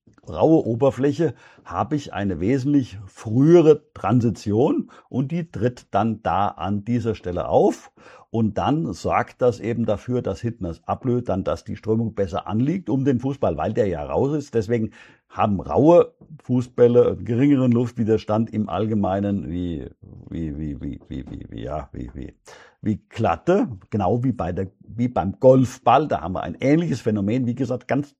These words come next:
ganze Golfballer habe ich, ich habe mal jemanden gefragt, einen Spezialisten für Turbulenz, der konnte es mir auch nicht sagen.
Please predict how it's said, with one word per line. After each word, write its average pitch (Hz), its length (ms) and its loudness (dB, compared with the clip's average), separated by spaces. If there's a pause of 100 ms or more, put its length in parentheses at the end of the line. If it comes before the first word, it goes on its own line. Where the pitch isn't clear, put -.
(120)
ganze 156 320 0
Golfballer 127 500 2
habe 101 220 -2
ich, - 220 -10 (200)
ich - 80 -2
habe 117 100 0
mal 127 100 6
jemanden 123 300 4
gefragt, 110 460 0
einen 110 200 -4
Spezialisten 110 640 -4
für 117 160 0
Turbulenz, 110 560 0
der 101 160 -2
konnte 254 220 2
es - 60 -12
mir - 200 -2
auch 127 180 4
nicht 92 180 0
sagen. 98 380 -4